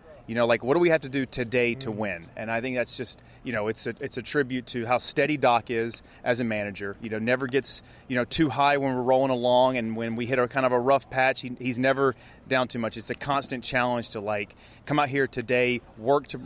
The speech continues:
get ready, prepare to get ready to win today's game, regardless of the opponent. Uh, and we have some really good players on top of that. I think what our,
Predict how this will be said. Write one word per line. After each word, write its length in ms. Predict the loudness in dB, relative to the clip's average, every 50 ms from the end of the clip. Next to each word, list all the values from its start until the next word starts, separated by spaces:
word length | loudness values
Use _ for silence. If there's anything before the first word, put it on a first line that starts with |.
| -12 -8 -2
get 160 | -2 -2 0
ready, 280 | 2 0 2 0 -2
prepare 420 | -6 -8 -12 -10 -4 0 0 0 0
to 80 | 0
get 140 | -2 -4 -2
ready 180 | -2 -2 -2 -2
to 100 | -4 -4
win 220 | -4 -4 -6 -6
today's 420 | -6 -8 -4 0 0 2 0 0 -4
game, 220 | -4 -4 -2 -2
regardless 420 | -2 2 4 4 4 4 2 -2
of 60 | -2 -2
the 120 | -2 -2
opponent. 440 | -2 -2 -4 -6 -4 -4 -6 -8 -10 -14 -20 -20 -20 -20 -16 -6
Uh, 160 | -2 2 2 4
and 120 | 4 4 4
we 80 | 4
have 160 | 4 4 2 0
some 160 | -2 0 2
really 180 | 2 2 2
good 160 | 2 0 -4 -4
players 520 | -4 -2 -2 -2 -2 -4 -8 -10 -12 -18 -20 -16 -10 -6
on 160 | -6 -6 -4
top 260 | -2 -2 -2 -2 -4
of 60 | -8
that. 200 | -10 -10 -10 -8
I 140 | -10 -10 -8
think 160 | -8 -10 -6
what 160 | -4 -2 0
our, 220 | 0 0 0 -2